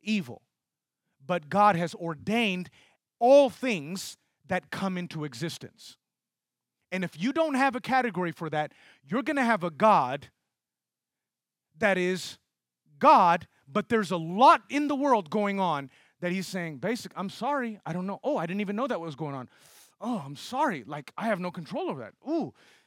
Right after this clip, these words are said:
man, you're on your own. I hope. I'll try my best to see, but no guarantee." It's like, man, there's just a bunch of stuff going on in the world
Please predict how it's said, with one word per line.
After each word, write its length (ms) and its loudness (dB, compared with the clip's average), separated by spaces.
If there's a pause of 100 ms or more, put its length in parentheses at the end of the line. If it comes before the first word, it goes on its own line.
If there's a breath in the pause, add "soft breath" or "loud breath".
(340 soft breath)
man, 300 -4
you're 140 -4
on 120 -4
your 140 -4
own. 160 -6
I 80 -4
hope. 380 -2
I'll 160 0
try 440 2
my 160 2
best 260 0
to 80 -4
see, 400 -4 (180 loud breath)
but 180 -4
no 140 0
guarantee." 600 -2
It's 160 -8
like, 240 -4
man, 320 -2 (160 soft breath)
there's 120 -4
just 140 -2
a 60 -2
bunch 340 4
of 80 -4
stuff 260 4
going 200 0
on 120 0
in 60 -2
the 60 0
world 340 4